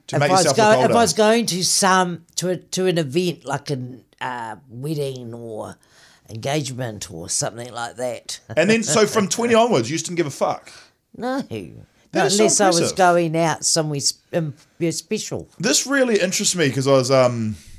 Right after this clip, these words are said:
Speaker 1: I was listening to a podcast about, uh, you know, like, the unfair beauty standards that women have to abide by and men don't.
Speaker 2: <laughs>
Speaker 1: And
Speaker 2: I don't abide by anything.
Speaker 1: Yeah.
Speaker 2: I abide by me.
Speaker 1: So can I ask, what was your, what was your, what was your secret then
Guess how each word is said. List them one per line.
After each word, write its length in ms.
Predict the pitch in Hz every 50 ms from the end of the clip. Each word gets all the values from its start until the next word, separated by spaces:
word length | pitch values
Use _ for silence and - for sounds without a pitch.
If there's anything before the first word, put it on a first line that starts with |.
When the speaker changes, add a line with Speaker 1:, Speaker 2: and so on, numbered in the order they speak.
| - - - - _ _ _ _ _ _ _ - - - _ _ _ -
Speaker 1:
I 120 | 117 123
was 120 | 123 120 117
listening 180 | 147 - 175 143
to 60 | 139
a 40 | 120
podcast 460 | - 131 139 139 143 135 117 107 -
about, 300 | 101 107 107 104 104 101 95
uh, 320 | 98 98 95 92 90 90 -
you 80 | 127 110
know, 140 | 95 95
like, 180 | 104 101 95 85
the 140 | 101 101 98
unfair 340 | 98 98 - - 98 98 90
beauty 240 | - 101 101 98
standards 480 | 95 - - 98 90 92 107 117 120 95
that 160 | 101 92 82
women 280 | 98 98 95 95 95 101
have 120 | 101 92 -
to 60 | 98
abide 320 | 87 85 92 90 92 87
by 160 | 78 92 90
and 140 | 90 90 95
men 220 | 101 95 92 90 85
don't. 440 | 104 113 113 90 82 82 - - - - - - - - 208 -
Speaker 2:
<laughs> 40 | -
Speaker 1:
And 560 | 123 117 113 113 110 110 110 107 104 101 110
Speaker 2:
I 200 | 107 123 156 180
don't 260 | 170 - - 165 165
abide 420 | 143 117 - 147 143 - 180 175 147
by 220 | 143 143 147 151 - -
anything. 640 | 156 160 170 196 214 196 165 151 - 117 123 117 98 -
Speaker 1:
Yeah. 640 | 339 415 480 523 523 508 466 392 147 127 104 - -
Speaker 2:
I 120 | 160 180
abide 500 | 175 - - - 143 143 147 151 127 -
by 200 | - 143 139 139 139
me. 460 | 139 139 147 151 160 156 139 123 117 -
Speaker 1:
So 160 | - 269 277
can 100 | 294 285
I 140 | - 269 294
ask, 100 | - 262
what 120 | 330 262
was 120 | 311 285 233
your, 160 | 277 277 -
what 140 | 233 247 269
was 120 | 277 214 240
your, 120 | 247 220
what 120 | 220 233 226
was 80 | 247 240
your 80 | 240 220
secret 440 | - - 226 233 - - - 127 120
then 380 | 104 87 87 110 160 226 -